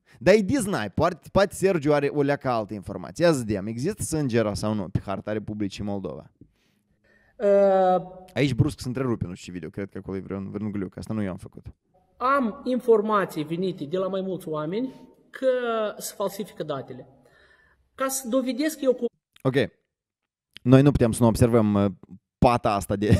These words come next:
Speaker 1: <laughs> sânge în partea stângă. De la două la patru mii de lei se dau oameni-, oamenilor pentru a le scrie covid nouăsprezece ca, sau drept cauză de deces pentru rudele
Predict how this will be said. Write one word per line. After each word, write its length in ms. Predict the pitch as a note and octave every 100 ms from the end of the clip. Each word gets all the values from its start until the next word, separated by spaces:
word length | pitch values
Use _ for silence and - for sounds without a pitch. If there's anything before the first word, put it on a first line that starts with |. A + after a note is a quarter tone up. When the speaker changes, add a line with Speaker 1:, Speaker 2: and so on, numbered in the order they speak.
| -
Speaker 1:
<laughs> 200 | - -
sânge 420 | - D#3+ D3+ A#2+ -
în 160 | G2+
partea 320 | G#2+ G#2+ G#2+
stângă. 360 | G#2 - F#2 - - _ - - _
De 300 | - G2 F#2+
la 100 | A#2+
două 320 | A2+ D3+ E3+
la 100 | D3+
patru 260 | A2 C3 B2+
mii 100 | B2
de 80 | A2
lei 140 | A#2+
se 100 | B2+
dau 160 | A2 G#2+
oameni-, 300 | A2+ A#2 A2+
oamenilor 800 | - A2 A2+ A2+ G#2+ G#2 G2+ G#2 - _ _ -
pentru 440 | B2 C#3 A#2+ A#2
a 120 | - A2+
le 100 | G2+
scrie 340 | - A#2 A#2+
covid 320 | G#2 G#2 G2+
nouăsprezece 640 | F#2+ A#2+ A#2+ - A2+ - _ _ _ _ _
ca, 400 | - D3 D3 - _ _ _ _
sau 160 | - F#2+
drept 380 | G#2+ C3+ -
cauză 460 | - A#2 B2+ A#2+ G2+
de 100 | G2+
deces 380 | F#2+ E2+ A2 G#2+
pentru 380 | - G2 G2 F#2+
rudele 380 | G2+ F#2+ F2